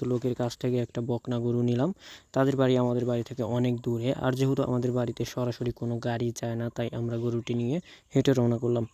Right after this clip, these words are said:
যেহেতু গরুটি তার পরিচেনা পরিচিত জায়গা থেকে অন্য জায়গায় যাচ্ছে, তাই সে যেতে চাইছিল না।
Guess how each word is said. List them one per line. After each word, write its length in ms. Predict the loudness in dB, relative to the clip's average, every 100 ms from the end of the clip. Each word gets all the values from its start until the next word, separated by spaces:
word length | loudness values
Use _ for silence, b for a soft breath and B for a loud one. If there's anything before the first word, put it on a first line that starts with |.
| b b b -4
যেহেতু 300 | -2 -2 -4 4
গরুটি 380 | 6 6 2 -2 0
তার 180 | 0 0 -2 0
পরিচেনা 500 | 2 2 0 2 2
পরিচিত 380 | 2 0 0 -2
জায়গা 400 | 0 0 0 -2
থেকে 340 | -2 -6 -2 -2
অন্য 340 | 0 2 4 4 2 -2 B B B B -2
জায়গায় 400 | 2 4 2 2
যাচ্ছে, 340 | 0 0 -4
তাই 220 | -4 -2 -2
সে 240 | 0 0 0
যেতে 240 | 0 -2 0
চাইছিল 340 | 0 0 0
না। 140 | 0